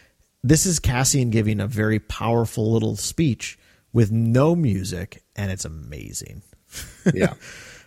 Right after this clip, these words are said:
Speaker 1: Um, and, and again, all that credit goes to Diego Luna. His ability to just, to perform that and, um,
Speaker 2: The, the whole tension in that scene is carried by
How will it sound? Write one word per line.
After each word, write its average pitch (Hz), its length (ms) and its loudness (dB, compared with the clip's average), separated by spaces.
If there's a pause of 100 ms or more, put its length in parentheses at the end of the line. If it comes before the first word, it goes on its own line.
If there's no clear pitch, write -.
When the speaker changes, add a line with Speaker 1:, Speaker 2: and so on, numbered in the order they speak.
(200)
Speaker 1:
Um, 110 480 2 (160)
and, 131 140 2
and 131 120 2
again, 117 440 2
all 139 200 6
that 123 160 -2
credit 117 360 0 (240)
goes 113 260 2
to 107 80 -2
Diego 98 320 -2
Luna. 87 340 -10 (640)
His 117 160 2
ability 113 420 4
to 101 100 -4
just, 101 240 -4 (340)
to - 120 -4
perform 123 500 0
that 92 320 -4
and, 101 360 -2 (140)
um, 90 320 -4 (840)
Speaker 2:
The, 147 220 6
the 151 200 2
whole 202 400 4 (180)
tension 120 760 4
in 107 260 2
that 107 260 2
scene 107 600 2
is 101 220 2
carried 127 560 4
by 104 280 4